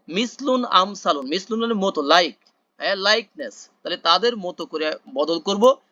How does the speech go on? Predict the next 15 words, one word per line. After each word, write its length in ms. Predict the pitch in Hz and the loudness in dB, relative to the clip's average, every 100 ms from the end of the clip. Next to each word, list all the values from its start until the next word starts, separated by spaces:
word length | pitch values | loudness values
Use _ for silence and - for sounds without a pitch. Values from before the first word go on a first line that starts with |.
| _ _ _ | _ _ _
তাবদিলা, 800 | 170 170 139 123 202 165 113 104 _ _ | -4 -4 -4 -10 -6 -6 -10 -14 _ _
তাবদিলা 340 | - 160 160 214 | -6 -6 -4 -4
মানে 180 | 226 233 | -4 -4
বদল 340 | 165 175 190 185 | -2 -2 -2 -4
করার 280 | 175 196 214 | 2 2 2
মতো। 320 | 226 220 233 | -2 -4 -4
তার 200 | 220 190 | -2 -2
মানে 160 | 208 | -2
কি? 120 | 190 160 | -4 -8
তাদের 480 | - 160 160 220 | 2 2 4 0
জায়গায় 420 | 196 175 156 208 262 _ _ _ | 2 2 2 0 -2 _ _ _
অন্য 460 | 175 233 254 262 262 | -2 -2 -2 -4 -4
কোনো 440 | - 208 202 180 | -6 -8 -4 -4
জেনারেশনকে 680 | 185 170 190 185 170 156 - | -2 0 2 2 0 -6 0
আমরা 340 | 156 151 185 | 0 4 4